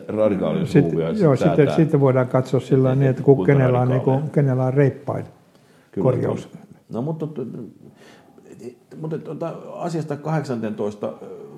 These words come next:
Speaker 1: puhutaan, me halutaan synkistellä, niin tämmönen kuin Quantum Run-niminen, ö, edu-, edu-, ennuste-, laitos tai sivusto ennustaa, väittää ensinnäkin, että nyt meillä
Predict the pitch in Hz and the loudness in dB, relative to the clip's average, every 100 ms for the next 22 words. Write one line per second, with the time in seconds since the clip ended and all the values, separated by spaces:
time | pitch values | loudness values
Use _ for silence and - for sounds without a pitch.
0 | - 127 120 117 110 117 - - 71 113 | -16 -8 -8 -4 -4 -6 -8 -16 -16 -16
1 | 101 107 101 101 98 120 104 82 - 76 | -10 -6 -4 -6 -4 -2 -2 -8 -10 -10
2 | 78 82 80 - - - - - 95 98 | -8 -8 -10 -14 -20 -20 -16 -8 -6 -4
3 | 95 95 117 135 113 - 95 90 90 98 | -6 -6 -4 -4 -4 -4 -2 -2 -4 -4
4 | 101 87 80 78 82 82 80 76 - - | -4 -4 -8 -10 -10 -8 -8 -10 -14 -14
5 | 78 73 - - - _ _ - 92 - | -14 -14 -16 -20 -20 _ _ -14 -12 -10
6 | 107 98 98 - - 95 - 101 101 107 | -10 -8 -10 -14 -20 -20 -18 -18 -10 -6
7 | 107 95 92 - 92 82 - _ _ _ | -4 -4 -6 -8 -10 -10 -12 _ _ _
8 | _ - - - - - - - - - | _ -20 -20 -20 -20 -20 -20 -20 -20 -20
9 | - - 82 82 82 85 - - - 85 | -20 -20 -16 -10 -8 -10 -12 -16 -16 -14
10 | 80 85 78 - 80 - - - - _ | -12 -10 -10 -10 -14 -14 -20 -20 -20 _
11 | _ _ - - 135 131 117 113 - 104 | _ _ -20 -12 -4 -2 -2 -6 -8 -8
12 | 92 113 165 160 - 80 92 98 95 90 | -6 -4 -4 -6 -10 -8 -6 -6 -6 -8
13 | 85 104 120 - 95 87 85 | -6 -6 -6 -8 -8 -6 -8